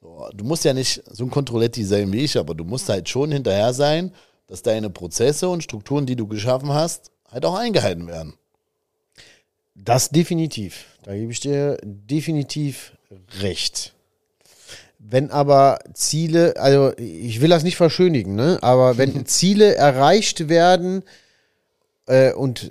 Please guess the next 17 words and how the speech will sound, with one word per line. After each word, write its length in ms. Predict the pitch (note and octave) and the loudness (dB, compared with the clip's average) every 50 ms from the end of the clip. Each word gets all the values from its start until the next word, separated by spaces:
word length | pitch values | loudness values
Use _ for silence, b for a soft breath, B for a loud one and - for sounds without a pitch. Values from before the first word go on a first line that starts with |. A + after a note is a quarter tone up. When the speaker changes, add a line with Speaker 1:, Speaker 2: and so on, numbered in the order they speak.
| - - | -8 -2
Speaker 2:
alles 400 | - C#3+ E3+ F#3+ F#3 - - - | 0 2 4 4 2 2 0 -4
stimmt 500 | G2 G2+ - - - - E3+ F3+ F3 - | -4 -4 -6 -2 0 2 2 2 2 0
an 160 | F2+ C3+ C3 | -2 -2 -2
Zahlen 460 | - - E3 E3 F3 E3+ F3 F3 D#3 | -2 -2 0 0 2 2 2 2 2
und 120 | C3+ D3 | 0 0
so 120 | C#3 C#3+ C3+ | 0 2 4
weiter 260 | C#3 C#3+ C#3+ C#3+ C3+ | 4 4 4 2 -2
und 80 | C3 B2+ | -2 -2
so 100 | B2+ A#2+ | -2 -4
fort, 460 | - - D3+ D#3+ F3 F#3 D#3+ C#3 A#2 | -4 0 2 4 4 4 2 0 2
wird 260 | B2+ D#3+ F#3+ F#3+ - | 6 6 6 6 4
man 220 | E3+ E3+ E3 E3+ E3+ | 0 0 0 2 4
ja 320 | E3 E3 D#3+ D#3+ D3+ - | 4 4 6 4 4 2
automatisch, 1500 | - - E3 G#3 G3+ - - - G3 F3+ E3 D3+ C#3+ C#3+ D3 E3 F#3+ G#3 G3+ G3+ - - A3+ A#3+ B3 A#3 - - - - | 4 4 4 4 4 2 -2 -2 -2 -2 0 2 2 4 4 4 4 2 0 -2 -2 0 2 2 2 2 0 -2 -2 0
jeder 400 | D3+ D#3+ F#3+ G#3 G#3 G#3+ G#3 G3 | 2 4 4 4 4 4 4 4
Mensch, 420 | F3+ E3 D#3+ E3+ F3+ F3 - - | 4 4 2 2 2 -2 -4 -2
gemütlicher. 680 | - D#3+ D#3 C#3+ B2+ - - - - - - - - | -2 -2 0 0 -2 -4 -6 -10 -10 -8 -8 -8 -10